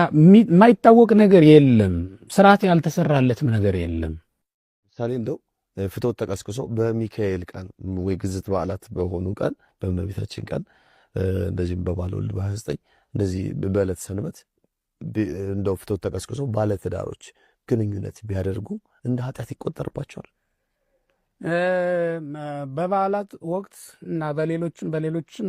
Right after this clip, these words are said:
Speaker 1: ማድረጋቸው አሁን እዚህ ላይ ሁለት ነገር ነው የተናገርነው።
Speaker 2: እም።
Speaker 1: የአራስነት
Speaker 2: የበዓል
Speaker 1: የትክት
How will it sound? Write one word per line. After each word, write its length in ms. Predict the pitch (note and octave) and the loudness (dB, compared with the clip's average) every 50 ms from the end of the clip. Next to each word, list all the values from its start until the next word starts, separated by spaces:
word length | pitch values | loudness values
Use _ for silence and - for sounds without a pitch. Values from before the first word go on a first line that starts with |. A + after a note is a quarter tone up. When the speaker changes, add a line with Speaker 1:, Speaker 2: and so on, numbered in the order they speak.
| E3+ D3+ | -6 -6
Speaker 1:
ማድረጋቸው 600 | C#3+ C#3+ C#3 C#3+ D3+ D3+ D#3 E3 D#3+ - - - | -6 -6 -6 -6 -6 -4 -4 -6 -6 -6 -8 -6
አሁን 240 | D3 D3 D3+ E3+ F#3 F#3+ - | -4 -4 -4 -4 -6 -10 -14
እዚህ 200 | - D#3+ C#3+ D#3 | -12 -10 -6 -6
ላይ 120 | E3 F3 | -4 -6
ሁለት 280 | - - E3 E3 - - | -4 -4 -6 -6 -6 -8
ነገር 240 | C3+ B2+ A2+ A#2 A2 | -10 -10 -8 -8 -8
ነው 100 | A2 A2 | -8 -8
የተናገርነው። 640 | G#2 - A#2 A2 G#2 G2+ G2 G#2+ G2 G2 F#2 F#2 - _ _ | -10 -8 -10 -10 -10 -10 -10 -10 -10 -10 -12 -14 -16 _ _
Speaker 2:
እም። 220 | G#2+ G#2 G2 F#2 F2+ F2+ - _ _ _ _ _ _ _ _ _ _ _ _ _ _ _ _ _ _ _ _ _ _ _ _ _ _ - | -6 -4 -4 -4 -6 -8 -12 _ _ _ _ _ _ _ _ _ _ _ _ _ _ _ _ _ _ _ _ _ _ _ _ _ _ -8
Speaker 1:
የአራስነት 600 | A#2+ A2+ A#2 A#2 A#2 - D#3+ C#3+ C#3+ A#2 F#2+ - - _ _ _ _ _ _ _ _ _ _ _ _ _ _ _ _ _ _ _ _ | -6 -4 -4 -4 -6 -4 -4 -6 -4 -6 -8 -12 -18 _ _ _ _ _ _ _ _ _ _ _ _ _ _ _ _ _ _ _ _
Speaker 2:
የበዓል 400 | - G#2 G2 F#2 F#2 - - - | -4 -2 -2 -2 -2 -4 -4 -6
Speaker 1:
የትክት 1800 | C#3 C3 C3 B2+ B2 A#2+ A#2 A2+ A2 G#2+ G#2 G#2 G2+ G2+ G2+ G2+ G#2 G#2+ _ _ _ B2+ B2 A#2 A2+ - A#2 A2 A2 A2 - - - - - - | -4 -4 -2 -4 -4 -4 -6 -8 -10 -12 -14 -16 _ _ _ _ _ _ _ _ _ -20 -20 -20 _ -14 -12 -12 -12 -12 -8 -8 -8 -8 -8 -10